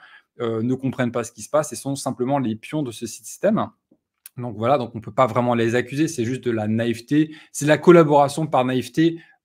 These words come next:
principalement, comme la plupart du temps. Euh, mais à plus, à plus haut niveau, euh, les gens savent parfaitement ce qu'ils font et ils savent très bien que ce n'est pas du tout dans l'intérêt,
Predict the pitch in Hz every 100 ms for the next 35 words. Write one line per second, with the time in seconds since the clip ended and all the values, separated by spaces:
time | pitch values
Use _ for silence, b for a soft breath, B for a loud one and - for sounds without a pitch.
0 | _ - 156 - 143 131 127 139 165 143
1 | 127 117 117 120 117 113 147 202 B B
2 | B 139 123 131 147 143 110 - 139 123
3 | 123 123 101 127 120 117 151 160 127 104
4 | 104 110 113 135 - 110 - 143 127 120
5 | 117 - 107 - 143 165 B B - 117
6 | 123 113 - 120 147 143 131 127 117 110
7 | 120 120 135 123 113 107 120 117